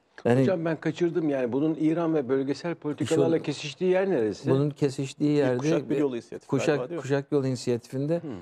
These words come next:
Speaker 1: bütün bu geliş-, yani Çin'in, e, evet ilerlediği bu,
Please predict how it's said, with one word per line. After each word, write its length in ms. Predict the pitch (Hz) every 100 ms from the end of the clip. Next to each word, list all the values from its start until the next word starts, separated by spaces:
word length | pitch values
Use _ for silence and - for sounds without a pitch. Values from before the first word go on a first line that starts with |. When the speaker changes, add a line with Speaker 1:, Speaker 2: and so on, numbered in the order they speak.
| 80 -
Speaker 1:
bütün 300 | 120 180 160
bu 100 | 131
geliş-, 240 | 120 107
yani 280 | 123 117 104
Çin'in, 380 | - 143 139 170 - _ _ _ _ _ -
e, 500 | 113 110 107 104 95 92 _ _ 143
evet 440 | 127 104 - - _ _ _ _ _ _ _ _ _ _ _
ilerlediği 920 | 120 117 120 123 123 123 143 135 117
bu, 240 | 117 107